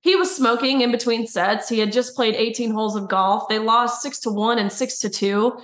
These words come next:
and he was drinking all day. I mean, this was, it was a, not even a comparison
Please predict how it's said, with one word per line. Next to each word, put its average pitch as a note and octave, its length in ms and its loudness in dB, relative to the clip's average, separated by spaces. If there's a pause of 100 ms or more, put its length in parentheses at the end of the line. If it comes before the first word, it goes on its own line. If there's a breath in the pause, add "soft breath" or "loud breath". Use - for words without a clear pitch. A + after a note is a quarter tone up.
(180 loud breath)
and A#3+ 120 0
he B3 120 4
was A#3 160 -2
drinking B3 340 0
all A3+ 160 2
day. G#3+ 240 0
I B3 60 0
mean, D4 200 0
this E4+ 220 -4
was, D#4 320 -6
it E4+ 120 0
was D4 300 -6 (360)
a, C#4+ 240 2
not F4+ 200 4
even F4+ 200 2
a E4 80 -2
comparison B3+ 840 0